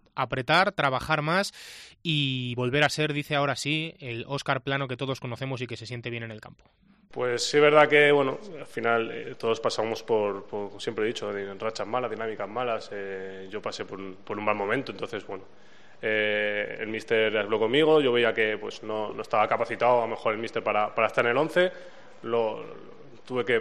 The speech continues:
Speaker 2: que, que, bueno, pues, trabajar más, eh, eh, hacer cosas diferentes y yo creo que ahora estoy en un gran nivel, me estoy encontrando mucho mejor como empecé la primera, la primera vuelta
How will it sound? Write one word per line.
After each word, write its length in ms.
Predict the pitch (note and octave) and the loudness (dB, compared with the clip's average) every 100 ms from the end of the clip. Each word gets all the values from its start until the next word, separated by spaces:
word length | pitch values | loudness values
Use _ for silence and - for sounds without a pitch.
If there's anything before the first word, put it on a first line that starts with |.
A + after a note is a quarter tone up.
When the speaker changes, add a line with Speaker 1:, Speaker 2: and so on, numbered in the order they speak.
| A#2+ | 0
Speaker 2:
que, 320 | A2+ A2+ A2 A2+ | -2 -2 -2 -6
que, 80 | A2+ | -6
bueno, 260 | A2+ A2+ D#3 - | -8 -8 -14 -16
pues, 340 | B2 - - - - | -14 -14 -14 -14 0
trabajar 400 | A2+ A2+ C3+ B2+ | 2 6 6 8
más, 360 | D3 F#3 - | 8 8 6
eh, 600 | C3 A#2+ A#2 A2+ A2+ G#2 - - - - - | 2 4 4 2 0 -2 -8 -18 -20 -14 -6
eh, 180 | A#2 B2 | -6 -4
hacer 300 | B2 C3 B2+ | -4 -2 0
cosas 220 | B2 C3+ | 0 0
diferentes 480 | B2+ C#3 D#3+ F#3+ D#3+ | 0 2 2 4 2
y 40 | |
yo 120 | C3+ | 2
creo 120 | C#3 C3 | 2 4
que 80 | |
ahora 120 | B2+ A#2+ | 2 0
estoy 160 | C3 | -2
en 60 | B2 | 0
un 60 | |
gran 140 | B2 B2 | 0 0
nivel, 480 | B2 C#3 D#3+ D#3 A#2 | 2 4 4 2 -2
me 100 | A2+ | -6
estoy 140 | B2+ | -4
encontrando 300 | B2 A#2 A#2 | -2 0 0
mucho 200 | A2+ - | -4 -2
mejor 200 | A2 C3 | 0 2
como 200 | A#2+ A2 | 0 0
empecé 380 | G#2+ G2+ A2 A2+ | -4 -6 -4 0
la 120 | A2 | 0
primera, 540 | A2 A2+ A#2 A2 A2 A2+ | -2 -2 -2 -2 -4 -6
la 80 | A#2 | -6
primera 280 | A2+ A2+ A2 | -2 2 4
vuelta 340 | A#2+ A#2+ D3 | 4 2 0